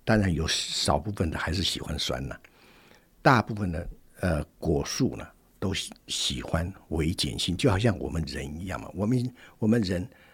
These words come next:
是太酸的话，太酸的话，我们容易生病。我们，我们吃的像，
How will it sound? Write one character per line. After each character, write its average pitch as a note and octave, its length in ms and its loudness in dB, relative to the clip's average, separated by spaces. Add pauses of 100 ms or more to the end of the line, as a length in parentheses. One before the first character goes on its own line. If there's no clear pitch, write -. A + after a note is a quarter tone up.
(480)
是 - 260 -12 (280)
太 C3 200 6
酸 G2 360 6
的 F2 100 -2
话， - 340 -2 (720)
太 B2 180 6
酸 F#2+ 240 2
的 D#2 120 -2
话， D#2 140 0 (100)
我 - 80 -2
们 D2+ 160 2
容 D#2+ 160 0
易 D#2 80 -2
生 C#2 260 -2
病。 C#2+ 180 -8 (200)
我 F#2 160 0
们， A#2 200 4 (380)
我 G#2 140 6
们 A#2+ 160 8
吃 - 240 4
的 B2 160 0
像， G#2+ 320 2